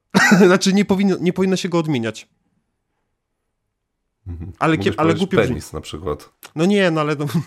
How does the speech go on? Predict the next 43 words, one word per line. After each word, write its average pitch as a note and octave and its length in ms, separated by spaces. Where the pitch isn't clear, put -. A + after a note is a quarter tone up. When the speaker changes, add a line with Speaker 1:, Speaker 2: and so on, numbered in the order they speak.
Speaker 1:
<laughs> - 300
no A#2 80
wiadomo, D3 260
że A#2+ 100
w-, - 120
każdy A2+ 220
może, G#2+ 420
e, A2 40
więc, D3 340
e, C3 220
jakbyś D3 260
powiedział, D#3 280
„Podaj E3 260
mi D#3+ 120
ten D#3 180
kutas”. - 440
<laughs> - 540
Ale D#3+ 240
teraz, D#3+ 340
e, C#3 160
i D3+ 100
teraz D3+ 260
już - 260
dzieci C3+ 240
mogą A2 220
wrócić, - 360
bo A2 60
już G#2+ 100
nie E2 60
będę - 140
przeklinać. - 420
Speaker 2:
Ale E2+ 120
Speaker 1:
Ani F2 80
Speaker 2:
jakbyś F2+ 100
Speaker 1:
wszystkich F#2+ 240
Speaker 2:
powiedział, F#2 240
Speaker 1:
słów. - 60
Speaker 2:
„Podaj F2+ 220
mi F2 100
ten, - 400
ten E2 200
penis”? G2 560
Speaker 1:
No, E3+ 380